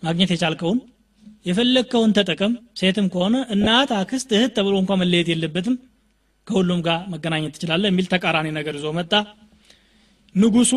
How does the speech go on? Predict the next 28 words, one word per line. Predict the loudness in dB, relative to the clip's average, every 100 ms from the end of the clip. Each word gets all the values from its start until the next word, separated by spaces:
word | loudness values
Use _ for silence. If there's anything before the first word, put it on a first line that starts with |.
| 0 -4 -10 _ 2
ይህንን | 4 6 4 2 -4 _ _ -4
ፍልስፍና | -2 -2 0 2 2
ተቀበለው። | 0 -2 -2 -4 -8 -10 _ _ _ _ _ _ _ _ _ 0
አረቦች | 2 2 2 0
ደግሞ | 0 0 0 0
በዒርድ | 4 6 4 2 0
ጉዳይ፣ | -2 -6 -10 -8
በተለይ | -8 -4 -2
በሴት | -2 0 -2 -4 -10
ጉዳይ | -10 -8 -8
የሚመጣ | -6 -4 -4 -4
ነገር | -2 0 0
በጣም | -2 -4 -2
ይከብዳቸዋል። | -2 -4 -6 -12 -16 -20 _ _ _ _ _ _ _ _ _ _
ኢራን፣ | -2 4 4 4
ማን | 0 0
ነው፣ | 0
ኢራቅ | 4 4 4
ለነበረው | 2 4 4 4
ንጉስ | 4 2 4
"ይህን | 4 4
እምነት | 4 2 0
ተቀበል" | -2 -2 -2 -2
ብሎ | 0 2 2
የኢራኑ | 0 0 2 2 2 2
ሀያል | 2 2 2 0
ንጉስ | -2 -4 -6
ሲያዘው | -2 0 0 0 2